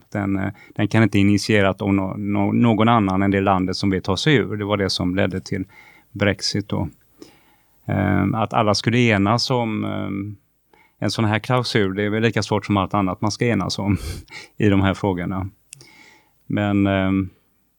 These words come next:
ja, men det, det, det diskuteras ju från vissa håll att det här är första steget mot en, eh, polexit,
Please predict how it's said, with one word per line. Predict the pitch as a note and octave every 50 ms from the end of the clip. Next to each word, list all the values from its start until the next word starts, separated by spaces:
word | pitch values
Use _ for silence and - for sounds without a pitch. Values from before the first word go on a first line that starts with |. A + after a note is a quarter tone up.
| _ _ _ _ _ -
ja, | - C3 A2+ G2 G2+
men | - - B2+ C3 B2+ C3
det, | C#3
det, | C#3 B2+ A#2+ C#3+ B2+ B2 -
det | - C#3 C#3
diskuteras | C#3+ C#3+ C3+ - D3 C#3 - C#3 A2+ G2 F#2+ F#2+ G#2 G#2+ - -
ju | E3 E3+ F#3 F3 E3+ D#3 D3+ D3+ D3+ D3
från | - - D#3 D3
vissa | D3 C#3 - G3+
håll | G3+ D#3+ D#3 A#2 G2 F#2
att | F#2+ F#2+ -
det | A2+
här | G#2+ G2+ G2 F#2
är | G2
första | - - G#2+ - - - F#2
steget | - - G#2+ F2+ F2+ F#2 G2+ A2 - -
mot | C#3 B2 A2 - -
en, | A2 G#2+ G2+ G2+ G2+
eh, | F#2+ G2 G#2 - - _ _ _ _ -
polexit, | - C#3 A2 G#2+ A#2 A#2+ A2 G#2+ - - - G2 F#2+ - - - - -